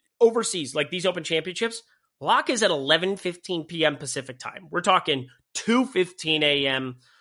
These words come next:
uh, over there. Again, it starts in literally twelve hours. You're going to want to be paying very close attention here to, uh, the time that everything's locking. Again, exactly twelve hours from now, it's gonna be fired up. So,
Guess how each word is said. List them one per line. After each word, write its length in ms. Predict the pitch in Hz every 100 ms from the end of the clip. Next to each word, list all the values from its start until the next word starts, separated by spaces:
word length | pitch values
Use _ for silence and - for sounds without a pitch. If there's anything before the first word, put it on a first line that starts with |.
| _ _
uh, 240 | 151 147 151
over 220 | 175 151
there. 320 | 143 139 135 - _
Again, 180 | 170 143
it 140 | 123
starts 380 | - 190 180 -
in 100 | 156
literally 300 | 156 147 143
twelve 320 | 143 151 143
hours. 280 | 139 139 135
You're 140 | 160 175 143
going 360 | 165 190 214
to 100 | 220
want 240 | 185 180 170
to 40 |
be 120 | 160
paying 300 | 156 156 147
very 180 | 147 139
close 240 | 139 131
attention 400 | 131 139 135 127
here 280 | 127 123 117 _ _ _ _ _ _ _ _ _ - -
to, 260 | 160 147
uh, 240 | 143 139 139
the 140 | 131
time 480 | - 160 175 135 123 - - _ _
that 80 | 160
everything's 340 | 160 160 156
locking. 440 | 143 147 147 120 123
Again, 240 | 135 113
exactly 380 | 110 135 - 127
twelve 260 | 123 151 135
hours 260 | 135 123
from 140 | - 127
now, 180 | 120
it's 120 | 117 -
gonna 120 | 131
be 80 | 131
fired 320 | 143 127 127
up. 120 | 117
So, 260 | - 165